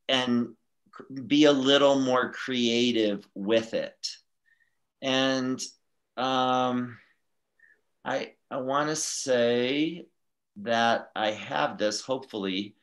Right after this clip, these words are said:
in, oh, I don't have it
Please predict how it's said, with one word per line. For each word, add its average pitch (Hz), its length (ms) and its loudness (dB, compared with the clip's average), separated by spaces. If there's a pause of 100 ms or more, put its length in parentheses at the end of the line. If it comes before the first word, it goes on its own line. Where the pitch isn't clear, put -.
(640)
in, 117 600 0 (1800)
oh, 120 180 2
I 117 100 4
don't 120 340 0
have 113 440 -4
it 95 300 0